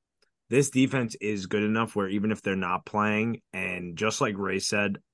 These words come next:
I would probably lean on the under here. And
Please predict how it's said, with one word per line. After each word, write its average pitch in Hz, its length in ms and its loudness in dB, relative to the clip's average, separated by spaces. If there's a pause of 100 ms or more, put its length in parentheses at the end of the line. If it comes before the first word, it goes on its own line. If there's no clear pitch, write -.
(300)
I 117 180 8
would 117 220 2
probably 107 560 0
lean 104 380 0
on 101 160 -2
the 104 160 -2
under 101 360 0
here. 123 400 0 (680)
And 95 520 -6